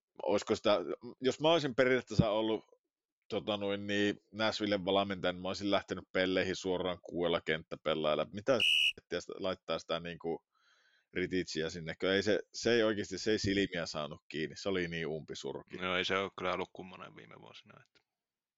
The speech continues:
Speaker 1: Joo. Mut sitten oikeastaan muita semmosia mielenkiintoisia nimiä, mitä mä nostin tuosta Waversista. Paljonhan siellä niinku tuli, ja varsinkin sitten tuossa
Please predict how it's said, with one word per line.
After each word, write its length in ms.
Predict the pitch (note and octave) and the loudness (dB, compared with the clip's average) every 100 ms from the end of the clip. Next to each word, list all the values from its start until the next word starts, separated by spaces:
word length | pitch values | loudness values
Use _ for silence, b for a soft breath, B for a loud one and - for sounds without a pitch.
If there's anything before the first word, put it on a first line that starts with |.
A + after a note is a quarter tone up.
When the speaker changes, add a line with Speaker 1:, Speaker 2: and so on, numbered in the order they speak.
| - | -10
Speaker 1:
Joo. 300 | F#2 F2+ E2 _ _ _ _ _ _ _ _ B B B B B B B | -6 -6 -8 _ _ _ _ _ _ _ _ B B B B B B B
Mut 160 | C#3 D3 | 0 2
sitten 360 | A#3+ - F#3 | 2 2 4
oikeastaan 560 | F3+ G3+ F#3 - F3 E3 E3+ - | 4 4 2 2 2 0 -8 -2
muita 360 | F#3+ G3+ F#3+ F3 - - - D3+ | 4 6 6 0 -10 -20 -8 -6
semmosia 260 | D#3 D#3 | 0 2
mielenkiintoisia 840 | D#3 F3 E3 C#3 C3+ B2+ A#2+ C3+ B2+ | 4 6 6 4 0 0 2 4 2
nimiä, 280 | C3+ C#3 | 2 0
mitä 180 | B2 B2+ | 0 2
mä 160 | B2 A#2+ | 2 0
nostin 280 | C3 - A2+ | -2 -4 -8
tuosta 200 | A2+ A#2 | -4 2
Waversista. 560 | B2 B2+ B2+ G#2+ A#2 | 6 6 6 2 -6
Paljonhan 400 | - B2+ C#3 C3 | 2 4 6 4
siellä 200 | A#2 A#2 | 4 2
niinku 480 | A#2 A2 - A2+ - - | 2 -2 0 0 0 2
tuli, 240 | A#2+ A#2 | 6 8
ja 120 | A2+ | 8
varsinkin 360 | A2+ A2+ A#2+ G#2 | 6 2 0 -4
sitten 260 | - A2+ | -4 -6
tuossa 240 | G#2 A2+ | -2 2